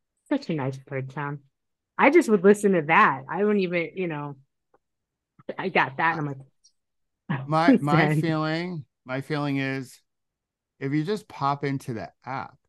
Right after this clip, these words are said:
Speaker 2: like, when you pop into the app each time, as you know, it invites you to take an inhale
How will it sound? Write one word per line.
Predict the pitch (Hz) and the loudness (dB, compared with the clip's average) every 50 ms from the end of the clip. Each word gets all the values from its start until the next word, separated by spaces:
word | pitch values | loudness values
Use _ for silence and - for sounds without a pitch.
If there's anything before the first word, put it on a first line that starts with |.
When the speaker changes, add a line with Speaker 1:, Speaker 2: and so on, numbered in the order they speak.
| _ _ _ _ _ _ _ _ _ _ _ _ - | _ _ _ _ _ _ _ _ _ _ _ _ -12
Speaker 2:
like, | 123 120 - | -12 -8 -6
when | 143 135 139 | -4 -2 -2
you | 139 123 | -4 -2
pop | - 147 151 147 - | 0 0 0 0 0
into | 151 139 123 131 | -4 -4 -4 -6
the | 120 110 | -6 -4
app | 117 127 123 - | -4 -6 -6 -6
each | 107 104 - - | -12 -12 -14 -12
time, | - 117 104 98 98 98 113 - _ _ _ _ _ _ _ _ | -8 -6 -6 -6 -8 -10 -14 -18 _ _ _ _ _ _ _ _
as | 117 120 117 | -12 -10 -6
you | 135 131 | -6 -4
know, | 135 156 165 135 98 92 95 101 - - _ _ _ _ | -4 -4 -4 -6 -6 -8 -10 -12 -14 -16 _ _ _ _
it | - 123 | -12 -10
invites | 123 120 117 123 123 127 120 - | -10 -6 -6 -4 -6 -6 -6 -8
you | 131 127 | -6 -6
to | 123 117 | -6 -8
take | 117 - 123 120 120 117 117 _ _ _ _ _ _ _ _ | -8 -6 -6 -6 -6 -6 -10 _ _ _ _ _ _ _ _
an | 113 113 - - | -16 -16 -12 -10
inhale | 135 139 143 131 135 131 127 123 123 120 120 117 117 - | -8 -6 -6 -4 -4 -4 -4 -4 -4 -4 -4 -6 -10 -14